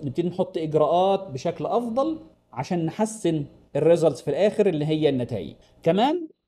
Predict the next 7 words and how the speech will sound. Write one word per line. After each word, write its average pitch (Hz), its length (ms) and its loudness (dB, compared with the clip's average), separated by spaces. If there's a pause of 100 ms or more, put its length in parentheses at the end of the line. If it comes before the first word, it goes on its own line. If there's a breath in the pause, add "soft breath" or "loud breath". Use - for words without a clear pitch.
(140)
ميزك 247 340 4 (240)
قال 180 120 0
حاجه 180 200 0
ظريفه 175 340 0
برضو، 247 360 0
ان 175 200 -4
احنا 160 440 -4